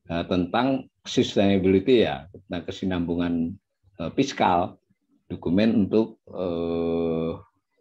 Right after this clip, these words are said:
dua puluh lima tahun ke depan. Tapi statusnya dari, kalau saya tidak salah dulu ya, bukan pada level Kementerian Keuangan, tapi Badan Kebijakan Fiskal, tapi diserahkan ke B P K.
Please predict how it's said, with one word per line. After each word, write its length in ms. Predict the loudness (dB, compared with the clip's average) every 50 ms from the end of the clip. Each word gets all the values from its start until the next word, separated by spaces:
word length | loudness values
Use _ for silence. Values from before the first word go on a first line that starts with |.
| _ _ _ _ _ _
dua 260 | -2 0 0 0 0
puluh 240 | 0 2 4 4 4
lima 160 | 2 0 -2
tahun 240 | 0 0 0 0 -2
ke 160 | -4 -6 -8
depan. 400 | -8 -8 -8 -8 -8 -8 -10 -12
Tapi 320 | -12 -6 -2 0 0 0
statusnya 880 | 0 -4 -8 _ -6 -6 -4 -4 -6 -6 -4 -2 -2 0 0 -2 -4 -6 _ _ _ _ _ _ _ _ _ _ _
dari, 640 | -6 -4 -4 -2 0 2 4 4 4 2 0 -4 -10 _
kalau 240 | -6 -6 -4 -4 -4
saya 160 | -6 -6 -4
tidak 240 | -4 -4 -4 -4 -4
salah 240 | -4 -2 0 0 0
dulu 320 | 0 0 2 4 4 4
ya, 400 | 4 2 2 0 -2 -4 -4 -6
bukan 560 | -6 -4 -4 -4 -2 -2 -2 -2 -2 -4 -2
pada 240 | -4 -2 -2 0 0
level 640 | 0 0 -2 -4 -6 -4 -4 -4 -2 -4 -4 -6 -8 -14 _ _ _ _ _ _ _ _ _ _ _ _ _ _ _ _ _ _ _ _ _ _ _ _ _ _ _ _ _
Kementerian 400 | -2 0 0 2 4 2 2 4
Keuangan, 400 | 4 4 4 4 4 2 2 2
tapi 160 | 0 2 2
Badan 640 | 2 2 0 -2 -2 -2 -2 -2 0 -2 -2 -4 -6
Kebijakan 480 | _ -10 -8 -6 -6 -6 -4 -4 -4 -4
Fiskal, 320 | -4 -6 -6 -4 -2 -2
tapi 160 | 0 0 0
diserahkan 480 | -2 -2 -2 -2 -2 -2 -2 -2 -2 -4
ke 80 | -4 -6
B 160 | -8 -12 -12
P 160 | -14 -16 -16
K. 160 | -16 -18 -20